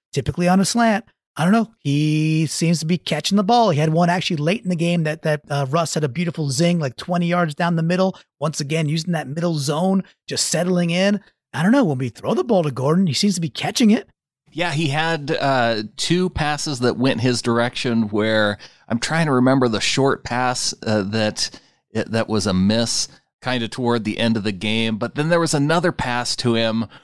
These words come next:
Speaker 2: where Gordon just slipped and fell down trying to come back to the ball. And it was at that point, it just, it was feeling like it wasn't the Seahawks night.
Speaker 1: Yeah, I, I remember that play. That was, uh, he was kinda screen, screen, uh, screen left. He was to-, towards the bottom of the screen. He just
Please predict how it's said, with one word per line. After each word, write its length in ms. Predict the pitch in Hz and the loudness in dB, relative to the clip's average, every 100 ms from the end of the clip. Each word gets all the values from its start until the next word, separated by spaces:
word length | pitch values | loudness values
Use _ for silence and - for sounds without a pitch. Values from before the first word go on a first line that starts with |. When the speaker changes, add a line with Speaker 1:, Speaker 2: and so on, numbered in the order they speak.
| _ | _
Speaker 2:
where 440 | 127 127 123 120 113 | -2 0 2 -2 -4
Gordon 380 | 110 151 170 | -2 0 0
just 420 | 110 117 - - - | 0 -2 -4 -6 -4
slipped 480 | - 98 117 - | -4 -2 -4 -4
and 180 | - 101 | -6 -6
fell 220 | - 113 | -4 -4
down 300 | 101 101 104 | -4 -6 -6
trying 240 | 87 98 92 | -4 -4 -4
to 80 | 92 | -4
come 180 | 101 | -2
back 160 | 95 92 | -2 -4
to 80 | 104 | -6
the 100 | 90 | -4
ball. 260 | 92 98 90 | -2 0 -2
And 80 | |
it 40 | 82 | -4
was 140 | 92 | -6
at 80 | 104 | -6
that 220 | 104 104 | -6 -6
point, 240 | 104 87 85 | -4 -4 -2
it 80 | |
just, 280 | 80 80 - - | -4 -6 -6 -6
it 60 | |
was 180 | 85 87 | -4 -4
feeling 320 | - 82 80 | -4 -4 -4
like 180 | 76 76 | -4 -6
it 60 | - | -4
wasn't 260 | 76 76 | -6 -6
the 60 | 69 | -6
Seahawks 420 | - 85 71 - | -4 -4 -4 -6
night. 180 | 67 - _ _ _ - | -8 -10 _ _ _ -8
Speaker 1:
Yeah, 260 | 139 135 117 - | -2 -2 -2 -4
I, 140 | 165 | -2
I 80 | 170 | 0
remember 220 | 165 160 | 2 2
that 180 | 151 - | 2 0
play. 260 | 147 143 | 0 0
That 120 | 123 139 | 2 0
was, 180 | 123 | 0
uh, 220 | 143 139 135 | 0 0 0
he 120 | 139 | -2
was 180 | 139 - | -2 -2
kinda 220 | 165 143 | -4 -2
screen, 500 | - 175 165 165 214 | -2 2 2 2 -2
screen, 520 | - - 190 175 165 | -6 0 2 4 4
uh, 320 | 156 151 147 | 2 2 0
screen 320 | 117 - 208 | 0 2 2
left. 260 | 175 175 - | 4 2 0
He 80 | 170 | -2
was 100 | 139 | -2
to-, 180 | 190 190 | -4 -4
towards 260 | - 185 | -2 -2
the 160 | 156 160 | 0 -2
bottom 280 | 135 170 160 | 0 0 0
of 40 | |
the 60 | 151 | -2
screen. 300 | - 165 156 | 0 0 0
He 100 | 139 | 0
just 260 | 135 - | -2 -6